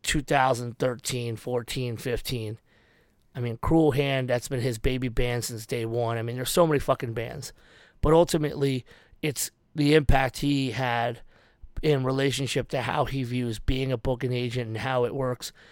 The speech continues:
in unison and in harmony with hardcore. And it's a unique take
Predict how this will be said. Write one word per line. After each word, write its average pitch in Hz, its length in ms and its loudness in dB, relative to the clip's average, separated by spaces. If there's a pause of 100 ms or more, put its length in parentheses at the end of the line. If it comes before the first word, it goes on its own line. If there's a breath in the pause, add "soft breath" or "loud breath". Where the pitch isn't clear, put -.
(220 loud breath)
in 143 160 2
unison 139 680 2
and 117 320 -8
in 120 300 -6
harmony 143 600 0
with 123 160 0
hardcore. 117 600 -2 (540 soft breath)
And 151 140 0
it's 139 120 -2
a 147 60 2
unique 147 400 2
take 123 400 -2